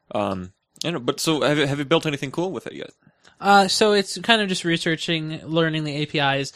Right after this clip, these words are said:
Speaker 2: There's a problem with Backbone in that when it started, it was new.
Speaker 1: Yeah, so on their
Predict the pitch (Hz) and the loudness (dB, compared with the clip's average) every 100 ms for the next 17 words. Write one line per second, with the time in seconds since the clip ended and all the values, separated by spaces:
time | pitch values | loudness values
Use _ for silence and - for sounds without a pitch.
0 | - - - - 254 - - 180 180 175 | -18 -20 -8 0 0 0 6 8 8 6
1 | 156 143 156 139 - 143 135 139 151 151 | -2 -2 -2 -2 -4 -6 -6 -10 -4 -2
2 | 147 - 165 165 151 - 196 196 160 139 | -2 -4 -4 -4 -4 -2 4 4 4 2
3 | 127 _ - - _ - 151 - 165 151 | -4 _ -20 -20 _ -20 -20 -8 -2 -2
4 | 156 165 175 - _ - - 156 165 190 | 4 2 2 -12 _ -18 -18 -6 4 4
5 | - - 185 165 - - 156 170 170 151 | 4 0 2 2 -4 -4 0 0 0 2
6 | 151 139 127 | 2 4 0